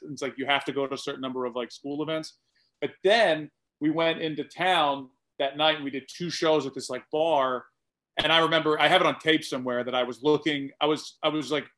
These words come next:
doing good, which I had never experienced before. And I, I, I looked back over at Bob, who was, who was man of the camera, and I was like,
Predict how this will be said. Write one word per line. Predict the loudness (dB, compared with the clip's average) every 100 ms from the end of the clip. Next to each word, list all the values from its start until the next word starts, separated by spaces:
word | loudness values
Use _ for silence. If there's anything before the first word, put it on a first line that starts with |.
| _ -2
doing | 0 2 2 4
good, | 4 4 2 -6 _
which | -2 4
I | 6
had | 6
never | 4 4 0
experienced | 0 0 2 0 -6
before. | -10 -6 -6 -8 _ _ _ _ 0
And | 2 4 0 -8 _ _ _ _ _ _
I, | 2
I, | 4 4 4 4 4 6
I |
looked | 6 2 4
back | 4 4
over | 0 0
at |
Bob, | 4 6 6 4
who |
was, | -2 -4
who | -8
was | -8 -6
man | 2 4 4
of |
the | -2
camera, | -2 2 4 4
and | 2
I |
was | 0 0
like, | -4